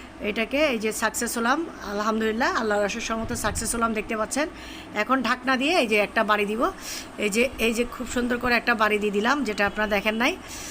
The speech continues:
তারপর সিলগালা করে দিলাম, খুব ভালোভাবে আমরা এটাকে সিলগালা করলাম। এটাতে এখন বাতাস ঢুকতে পারবে না, বের হতে পারবে না, দেখতে পাচ্ছেন।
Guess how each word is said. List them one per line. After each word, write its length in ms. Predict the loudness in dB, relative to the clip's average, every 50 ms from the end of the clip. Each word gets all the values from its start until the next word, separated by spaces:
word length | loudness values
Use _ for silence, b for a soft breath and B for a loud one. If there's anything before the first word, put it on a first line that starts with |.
| B B B B -2
তারপর 340 | 2 2 2 2 2 0 -2
সিলগালা 440 | 0 2 2 2 2 2 2 2 2
করে 220 | 2 2 2 2
দিলাম, 300 | 4 4 4 2 2 0 -2 -8 -12 -14 -12 B B B B B B B B B B B B B B B B B B B -14 -6 -2
খুব 160 | 0 0 2
ভালোভাবে 460 | 2 2 2 4 4 4 4 4 4 4
আমরা 240 | 4 4 4 4
এটাকে 340 | 4 2 2 0 2 2 0
সিলগালা 420 | 0 0 0 0 2 2 2 2 0
করলাম। 500 | 0 0 0 2 2 2 2 0 -2 -4
এটাতে 320 | -4 -4 -6 -4 -2 -2
এখন 320 | -2 0 0 0 -2 0
বাতাস 300 | 0 0 0 0 0 -2 -2
ঢুকতে 320 | -2 -4 -2 0 0 2
পারবে 280 | 4 4 2 4 4 4
না, 140 | 6 6 6
বের 220 | 4 4 4 4
হতে 240 | 2 0 0 0 2
পারবে 280 | 4 2 2 2 2
না, 120 | 0 0 0
দেখতে 300 | -2 -2 0 0 0 2
পাচ্ছেন। 460 | 2 0 0 0 0 0 0 0 0